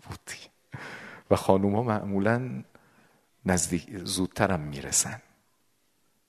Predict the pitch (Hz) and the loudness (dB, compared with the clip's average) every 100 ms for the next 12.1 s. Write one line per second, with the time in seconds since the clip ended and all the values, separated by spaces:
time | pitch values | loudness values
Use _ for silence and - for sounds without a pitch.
0 | - 87 - 98 82 80 73 82 69 65 | 0 0 2 0 0 0 -2 -4 -4 -10
1 | - - - - - _ _ _ _ _ | -12 -12 -14 -16 -20 _ _ _ _ _
2 | _ - 87 85 82 87 90 82 78 80 | _ 0 2 2 0 -2 -2 -2 -4 -4
3 | 82 98 92 80 73 80 82 85 80 92 | 0 2 4 2 -2 -4 0 0 4 4
4 | 104 113 113 110 98 - 101 95 95 98 | 4 2 2 0 0 -2 0 4 4 4
5 | 101 - 80 - - 147 71 _ _ _ | -2 -2 -2 -2 -4 -4 -6 _ _ _
6 | - - - 92 82 82 92 82 - 76 | -20 -20 -2 2 2 2 0 0 -4 -6
7 | 76 73 78 90 104 107 117 - - - | -4 -2 0 2 2 2 0 -6 -14 -20
8 | - - 98 101 101 101 104 101 107 95 | -20 0 2 6 4 2 2 4 2 0
9 | 87 - - 80 - - - 87 85 92 | -6 -6 -4 0 0 -2 2 4 4 2
10 | 120 139 - - - - - _ - 90 | 2 -2 -6 -16 -20 -20 -20 _ -2 0
11 | 82 - - 120 90 78 78 73 67 71 | 4 6 6 4 2 0 -2 -4 -4 -4